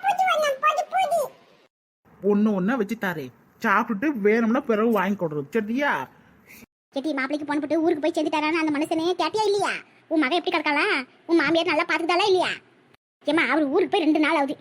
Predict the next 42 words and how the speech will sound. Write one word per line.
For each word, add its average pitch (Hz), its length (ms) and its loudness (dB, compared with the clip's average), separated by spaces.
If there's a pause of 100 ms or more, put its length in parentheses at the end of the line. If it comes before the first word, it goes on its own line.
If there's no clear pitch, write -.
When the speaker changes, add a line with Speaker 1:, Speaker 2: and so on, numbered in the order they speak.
Speaker 1:
இதையே 359 200 2
தான் 466 160 2
இன்னமும் 392 240 4
கேட்டுட்டு 320 220 2
கிடக்க. 262 200 -2 (600)
அது 320 100 2 (100)
கேண்டி 453 240 2
மூஞ்சி 427 180 4
இப்படி 330 160 0
சிடு 370 140 0
சிடு 440 140 2
வச்சிருக்கவா? 320 400 0 (480)
மாப்பிள்ளை 320 280 0
நல்லபடியா 349 340 2
ஊருக்கு 349 180 2
போய் 320 120 -4
சேர்ந்தாரா 349 340 2
இல்லையான்னு 320 400 2 (400)
கேட்டுக்கிட 403 320 2
வேணாம்மா, 381 260 4 (100)
சொல்லு 392 200 4
பாப்பா. 494 200 0 (800)
ஏம்மா, 302 140 4 (100)
ரெண்டு 294 180 -2
நாளைக்கு 320 220 2
முன்னாடி 320 200 4
நான் 349 140 -2
சொல்லிவிட்டேன்ல, 294 440 2 (360)
அப்பயே 415 240 2
மறுபடியும் 330 260 4
அதையே 339 200 4
கேள்வி 339 160 2
கேக்குறீங்க. 262 320 -4 (680)
அதுக்கு 359 220 0
என்னட்டி, 370 200 2 (160)
மறந்து 370 220 0
போயிருப்பேன், 403 360 2 (280)
வயசானையில 370 480 2
மறந்து 370 320 2
தன்னால 392 240 4
வந்து 339 160 2
விடுதே, 247 180 -4